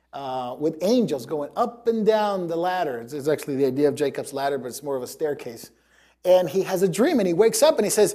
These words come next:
"This is God's house." And he says, "This is Bethel. This is God's house. God's here." And he has this encounter with God where God says,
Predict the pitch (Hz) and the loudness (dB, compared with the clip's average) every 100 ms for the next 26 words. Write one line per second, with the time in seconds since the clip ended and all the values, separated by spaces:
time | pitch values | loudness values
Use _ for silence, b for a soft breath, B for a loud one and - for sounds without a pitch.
0 | B B - 262 302 240 180 202 254 - | B B 2 4 4 4 4 6 6 6
1 | 294 247 139 - - 180 160 175 247 208 | 8 8 4 -4 -4 -2 0 2 2 2
2 | 156 233 226 135 226 226 180 175 - 240 | 2 2 2 2 2 2 0 0 0 0
3 | 160 - 233 - 277 277 147 - b b | -2 -2 -4 -2 0 0 -2 -8 b b
4 | b b b - 175 175 180 190 190 180 | b b b -4 -2 0 0 0 -2 -4
5 | 165 - 190 202 180 147 180 185 156 165 | -6 -6 -6 -4 -4 -2 0 2 2 2
6 | 165 - 143 | 0 0 -4